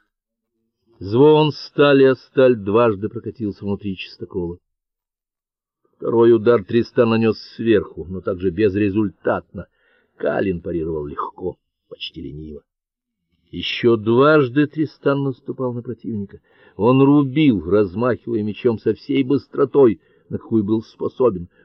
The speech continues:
в надежде утомить Калина, но только вымотался сам.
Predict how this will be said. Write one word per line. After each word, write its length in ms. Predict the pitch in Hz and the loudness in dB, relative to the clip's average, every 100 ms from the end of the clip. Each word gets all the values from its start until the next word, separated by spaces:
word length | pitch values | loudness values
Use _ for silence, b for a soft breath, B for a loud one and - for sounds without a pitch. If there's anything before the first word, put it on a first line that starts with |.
| - | -8
в 40 | |
надежде 360 | 98 98 90 87 | -2 0 0 -2
утомить 480 | 85 87 131 123 _ | -6 -6 -6 -8 _
Калина, 440 | 123 113 95 90 - _ _ _ | -6 -6 -6 -10 -16 _ _ _
но 80 | - | -20
только 240 | - - | -14 -12
вымотался 560 | 76 131 139 - 117 127 | -4 -4 -4 -10 -14 -14
сам. 400 | - 95 95 | -8 -4 -4